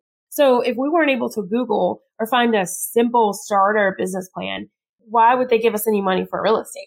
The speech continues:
Like, they would have thought we didn't know what we were doing, you know? So it's, it's kinda like proof is in the pudding. Like, honestly, a lot of bankers, I feel like they've asked me for things and they know I've never done it before and they really wanna see, like, what I'll do, right? I'm gonna ask for help, and I suggest you do too if you haven't done it.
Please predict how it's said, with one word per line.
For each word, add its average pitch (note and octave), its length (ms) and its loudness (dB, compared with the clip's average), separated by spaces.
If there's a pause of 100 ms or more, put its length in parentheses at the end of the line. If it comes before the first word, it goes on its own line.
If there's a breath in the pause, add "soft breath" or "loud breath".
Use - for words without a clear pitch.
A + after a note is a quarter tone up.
Like, - 180 -8 (240)
they G#3 140 0
would A3 140 4
have G#3+ 120 -2
thought G3 200 2
we G3+ 80 -4
didn't G3 180 -2
know G3 80 0
what F#3 140 0
we F#3+ 60 -2
were E3+ 160 -4
doing, G3+ 300 -2 (120)
you G3 100 -6
know? G3 280 0
So B3 100 -2
it's, A3+ 160 -2
it's - 160 -12
kinda B3+ 240 0
like G#3 260 2 (220)
proof A#3 180 -4
is G#3+ 100 -2
in G#3+ 60 0
the F#3+ 80 -2 (120)
pudding. - 260 -6
Like, F3 220 -4 (500)
honestly, C4 420 2
a A3+ 100 -2
lot A#3 180 4
of A3+ 60 -2
bankers, A3 300 -2
I G#3 100 -4
feel A3+ 140 2
like G3+ 160 2
they've F#3+ 160 -2
asked F3 240 0
me A3+ 80 0
for A3 100 -2
things G#3+ 220 0
and F#3 100 -4
they F3 120 -2
know E3+ 240 -2
I've G3 100 2
never G3 220 -2
done F#3 160 0
it G3+ 80 -2
before D#4+ 340 2
and A3+ 300 0 (120)
they A#3 100 2
really A3+ 200 6
wanna G#3 200 2
see, F#3+ 340 -4
like, E3+ 200 0
what E3 140 0
I'll F3 180 -2
do, - 200 -18 (400)
right? A#3 320 2
I'm A#3+ 120 2
gonna F#4+ 140 2
ask D#4 240 2
for C#4+ 100 0
help, A3 320 2
and A#3 120 2
I G#3+ 80 4
suggest G#3+ 400 -2
you A#3 80 -2
do A3 120 0
too G3+ 160 -2
if F3+ 100 0
you G3+ 60 0
haven't F3+ 200 0
done F3+ 160 -4
it. E3+ 160 -6